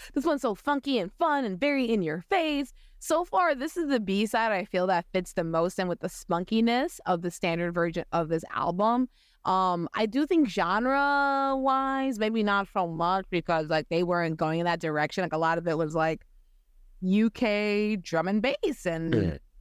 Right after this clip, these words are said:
Speaker 1: some other pop stuff. And they did have something that's a little bit more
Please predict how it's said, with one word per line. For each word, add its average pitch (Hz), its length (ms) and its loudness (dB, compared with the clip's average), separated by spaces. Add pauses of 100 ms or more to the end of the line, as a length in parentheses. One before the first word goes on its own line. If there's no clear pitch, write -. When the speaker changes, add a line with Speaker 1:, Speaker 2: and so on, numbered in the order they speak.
(260)
Speaker 1:
some 254 120 2
other 440 160 -4
pop 196 240 -2
stuff. 170 420 0 (280)
And 226 100 0
they 240 80 2
did 330 160 0 (100)
have 440 100 2
something 269 320 0
that's 202 180 0
a 214 40 -6
little 208 100 2
bit 190 120 0
more 185 180 0